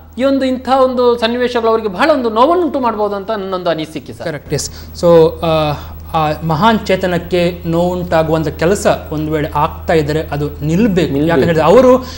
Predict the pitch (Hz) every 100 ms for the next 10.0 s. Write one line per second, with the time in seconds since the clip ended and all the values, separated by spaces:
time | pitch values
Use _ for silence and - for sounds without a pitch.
0 | - - 175 220 - 220 208 196 190 185
1 | 180 170 165 160 175 180 175 185 190 190
2 | 180 175 165 190 175 208 220 208 170 -
3 | 170 165 175 - 185 165 170 180 170 247
4 | 233 214 180 175 175 160 151 165 185 175
5 | 180 165 165 180 190 214 202 185 208 185
6 | 175 165 165 165 143 - - - - -
7 | 170 185 190 190 202 - 175 202 208 170
8 | 170 226 202 214 - 220 - 180 175 -
9 | 143 180 262 254 214 214 202 190 180